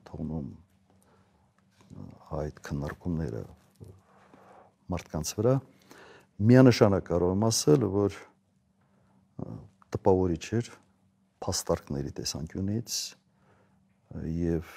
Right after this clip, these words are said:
Հայաստան դաշինքի ներկայացուցիչի փաստարկները, և մյուս դիմորդների։ Եվ ամենից հետաքրքիրը, որ նիստի ժամանակ որևէ հակափաստարկ, որևէ հիմնավորում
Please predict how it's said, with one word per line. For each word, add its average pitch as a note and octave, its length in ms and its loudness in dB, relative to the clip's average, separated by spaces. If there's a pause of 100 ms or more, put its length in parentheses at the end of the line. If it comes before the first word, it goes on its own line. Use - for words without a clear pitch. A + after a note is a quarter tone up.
(760)
Հայաստան D#2+ 460 -4
դաշինքի D2+ 440 -6
ներկայացուցիչի G#2+ 800 -4 (880)
փաստարկները, F#2+ 840 -4
և D#2+ 300 -6
մյուս G#2+ 320 -2 (180)
դիմորդների։ G2 680 -4 (1800)
Եվ G#2+ 180 4
ամենից C#3 300 6
հետաքրքիրը, B2+ 560 4
որ A2+ 200 2 (120)
նիստի A2+ 360 0
ժամանակ A#2 560 4 (200)
որևէ B2+ 440 10 (580)
հակափաստարկ, - 1000 -4 (560)
որևէ G2+ 440 0
հիմնավորում A#2+ 800 -4